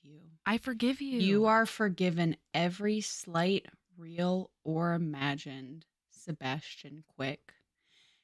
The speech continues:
Speaker 1: And he says, "Trust then. I have to earn that from you, from everyone, really." And she says, "Tonight was a good start."
Speaker 2: That would be a really good start.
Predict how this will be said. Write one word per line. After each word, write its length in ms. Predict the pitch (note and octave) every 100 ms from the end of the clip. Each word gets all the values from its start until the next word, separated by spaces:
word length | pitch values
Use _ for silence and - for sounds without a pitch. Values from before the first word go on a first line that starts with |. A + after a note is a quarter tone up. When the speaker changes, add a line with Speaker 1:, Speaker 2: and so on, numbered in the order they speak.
| _ _ _ _
Speaker 1:
And 200 | F#3 F#3
he 280 | D#3 - F#3
says, 380 | F3 F3 E3+ -
"Trust 640 | - - G3+ - - -
then. 420 | - A#2 C#3 F3 E3 _ _ _ _ _
I 40 | E3+
have 320 | - F#3+ -
to 160 | F#3+ - -
earn 240 | F3 F3
that 240 | D#3+ C#3 C3
from 240 | E3 C#3+
you, 160 | D3 D3+
from 460 | - F3 E3 D3 - _ _ _ _ -
everyone, 640 | D#3+ - C#3 C#3+ C3+ C#3
really." 520 | C3+ C#3 C#3+ C#3+ F#3 _
And 120 | D#3+
she 160 | E3 D#3
says, 360 | - C#3 B2 _ _ _ _ _ _
"Tonight 200 | A3 A3+ C4+
was 140 | C#4+
a 60 | C4
good 200 | - A#3
start." 500 | - B3 B3 F#3+ - _ _ _ _ -
Speaker 2:
That 120 | F#3
would 140 | F#3+ F#3+
be 120 | A3
a 60 |
really 360 | G#3+ G#3 G#3 G3+
good 260 | F#3+ F3+ -
start. 460 | - D3+ D3+ -